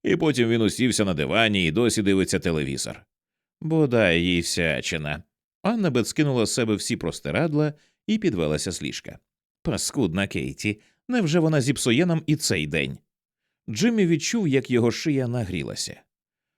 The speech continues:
А який ще день вона зіпсувала нам останнім часом? Анна Бет відмахнулася від нього рукою, стоячи вже у дверях ванної кімнати. "Ти хоча б знаєш, де вона може бути?"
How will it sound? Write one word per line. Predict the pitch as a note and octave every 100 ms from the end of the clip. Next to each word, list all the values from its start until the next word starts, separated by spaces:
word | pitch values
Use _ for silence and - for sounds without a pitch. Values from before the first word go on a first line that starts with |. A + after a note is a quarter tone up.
| _
А | -
який | D#3 F#3 B3
ще | G#3+ - G#3 A#2
день | G#2 F#2+
вона | G2+ A2
зіпсувала | G2+ A#2 - D3+ B2+ F#2+
нам | G2+ G#2
останнім | G#2+ - E2 E2
часом? | F2 - C#2+ - - - _ _ _ _ _ -
Анна | F2+ F2+ F2+
Бет | E2+ D#2+
відмахнулася | F2 D2+ D2 - A2 F2 -
від | F2+ E2
нього | F2 F#2+
рукою, | C3 D3+ G3 F2+ C#2+
стоячи | - G2 F2+ F2+ F2
вже | D#2 F2+
у | D2
дверях | C2+ A2 G#2 E2+
ванної | D#2 D2+ C#2+ D2
кімнати. | - D#2 C#2+ - - - _ _ _ _ _ _ _ -
"Ти | D3+
хоча | D#3+ D#3+ D#3+
б |
знаєш, | C#3+ G#3+ G#3+ G#2 G2
де | B2+
вона | A2+ A2+
може | A2+ G2 C#3
бути?" | B2 D#2+ - -